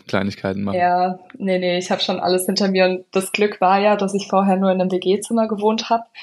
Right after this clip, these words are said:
Speaker 2: Das heißt, ich hab nicht einen kompletten Hausstand <laughs> mitgebracht, sondern halt nur so ein kleines W-G-Zimmer und nicht viele Möbel mitgenommen. Deswegen ist jetzt auch alles fertig. Ja.
Speaker 1: Und dann stellt sich natürlich die Frage, warum bist du denn jetzt, äh,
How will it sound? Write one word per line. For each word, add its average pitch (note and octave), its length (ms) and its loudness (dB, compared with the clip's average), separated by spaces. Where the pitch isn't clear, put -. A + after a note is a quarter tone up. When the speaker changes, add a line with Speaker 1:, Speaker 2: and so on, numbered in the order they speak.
Speaker 2:
Das - 140 -8
heißt, F#3 220 2
ich - 60 -4
hab F#3+ 100 0
nicht F#3+ 260 -6
einen F3+ 160 -2
kompletten F#3 680 -4
Hausstand G3 680 0
<laughs> - 320 -14
mitgebracht, G3+ 760 0
sondern F3+ 320 2
halt F3+ 160 2
nur F#3 160 -2
so F3 140 0
ein F3 200 -4
kleines A#3+ 360 0
W-G-Zimmer F3+ 540 2
und F3 80 0
nicht F3+ 180 -6
viele F#3 200 -2
Möbel F3+ 280 0
mitgenommen. F3+ 540 -2
Deswegen E3 480 -2
ist - 160 -6
jetzt E3 140 -6
auch - 180 -4
alles D#3 320 -4
fertig. - 540 -8
Ja. - 280 -16
Speaker 1:
Und G#2+ 160 -4
dann G2+ 300 -4
stellt A2 320 -2
sich - 80 -4
natürlich G#2+ 300 -2
die G#2 80 -4
Frage, G#2 260 2
warum G#2+ 300 2
bist C#3+ 180 0
du E3 60 0
denn G2+ 160 2
jetzt, F#2+ 240 -4
äh, G2+ 260 -2